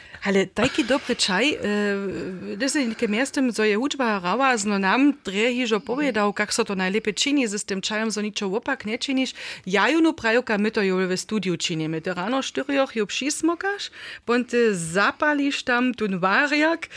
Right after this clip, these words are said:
tu-, tun czaj też niekak,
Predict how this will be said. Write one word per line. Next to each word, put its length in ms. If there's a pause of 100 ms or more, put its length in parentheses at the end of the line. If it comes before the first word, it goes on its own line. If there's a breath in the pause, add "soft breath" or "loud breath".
(260 loud breath)
tu-, 400 (360 loud breath)
tun 180
czaj 680
też 300
niekak, 460